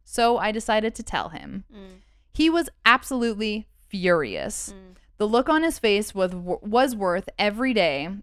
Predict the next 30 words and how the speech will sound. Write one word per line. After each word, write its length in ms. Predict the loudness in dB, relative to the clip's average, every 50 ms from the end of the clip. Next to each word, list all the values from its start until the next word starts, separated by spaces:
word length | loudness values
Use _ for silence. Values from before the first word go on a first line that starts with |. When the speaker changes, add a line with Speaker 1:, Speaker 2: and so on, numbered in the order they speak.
| -10 _
Speaker 1:
that 300 | 0 4 4 4 4 4
I 180 | 2 2 4 4
awaited 500 | 2 2 2 2 2 2 2 2 0 0
not 260 | 0 0 0 0 0
confronting 520 | -2 -2 0 0 0 0 0 0 -2 -2
him 240 | -2 -2 -4 -6 -6
about 300 | -4 -2 -2 -2 -2 -4
the 60 | -8 -12
cheating. 580 | -8 -6 -6 -6 -4 -6 -8 -10 -10 -12 -14 -14 -18
Speaker 2:
Mm. 40 | -20 -20 -20 -20 _ _ _
Speaker 1:
The 80 | -2 -2
sad 340 | 2 4 4 4 4 2 2
thing 200 | 2 2 4 4
is, 380 | 2 0 0 -2 -4 -6 -8 -10
he 200 | -6 -2 -2 0
was 140 | 0 -2 -2
more 200 | -2 0 0 0
upset 460 | 0 -2 -2 0 0 0 0 0 -4 -8 -14 _ _ _
that 340 | -2 0 2 2 0 -2 -4
his 240 | -6 -6 -6 -6 -6 -4
ex 280 | -4 -4 -4 -4 -6 -6
would 160 | -6 -6 -4
do 140 | -6 -4 -2
that 200 | -2 -2 -2 -2
to 60 | -2
him 360 | -2 0 0 0 0 -2 -4 -6
over 240 | -6 -8 -6 -6 -6
the 120 | -6 -6 -6
fact 320 | -4 -2 -2 -2 0 -2
that 180 | -4 -4 -4